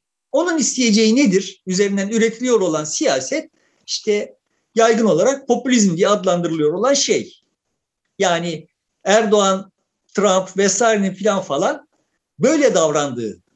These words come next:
yani o seçmenin ne istiyor olabileceği üzerine kafa yorup, benim davrandığım gibi davranıp yani, benim davranacak da olduğum gibi davranıp, o seçmenin ne istiyor olduğu üzerine kafa yorup, onun isteyeceği şeyi ona vermek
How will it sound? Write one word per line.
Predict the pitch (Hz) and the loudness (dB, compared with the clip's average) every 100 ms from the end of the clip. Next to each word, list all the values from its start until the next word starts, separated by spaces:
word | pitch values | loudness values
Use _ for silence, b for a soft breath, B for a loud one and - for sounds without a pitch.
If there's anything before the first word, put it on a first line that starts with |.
| _ - | _ -6
yani | 135 143 | -4 0
o | 247 247 254 - _ _ | 2 2 2 -8 _ _
seçmenin | - - 202 - 208 214 202 202 285 294 214 156 165 | -4 -2 0 0 0 2 2 2 2 -4 -8 -6 -2
ne | 262 285 | 0 -2
istiyor | - 220 202 - - 220 220 196 196 _ _ | -4 -2 -2 -4 -4 0 2 0 -4 _ _
olabileceği | 190 208 196 196 196 196 190 | 0 2 0 -2 0 0 -2
üzerine | 185 196 196 185 | -2 -2 -2 -2
kafa | 180 254 | 0 2
yorup, | 220 151 190 | 2 0 -2
benim | 147 185 202 | -4 0 0
davrandığım | 175 185 185 196 180 | 0 0 0 -2 -4
gibi | 139 | -4
davranıp | 135 123 113 113 | -4 -4 -8 -8
yani, | 107 107 147 | -8 -8 -4
benim | 147 | 0
davranacak | 147 143 151 156 185 - | 2 2 2 2 0 0
da | 143 | -2
olduğum | 131 120 | -2 -4
gibi | 113 113 | -6 0
davranıp, | 165 139 151 - - b b b b - | 0 2 -2 -6 -12 b b b b 2
o | 349 | 4
seçmenin | 302 226 226 254 240 | 4 2 2 4 4
ne | 247 | 4
istiyor | 269 - - 214 | 2 0 0 2
olduğu | 190 180 170 165 | 4 2 2 0
üzerine | 151 165 160 | 0 0 -2
kafa | - 196 294 | -2 -2 2
yorup, | 214 269 - _ | 2 2 -4 _
onun | 196 220 320 | 0 2 0
isteyeceği | 254 196 - - 202 196 208 269 | -2 -4 -4 -2 0 2 0 0
şeyi | 269 190 233 | 0 0 0
ona | 214 220 233 | 0 2 2
vermek | 196 190 190 113 - | 2 0 -2 -4 -8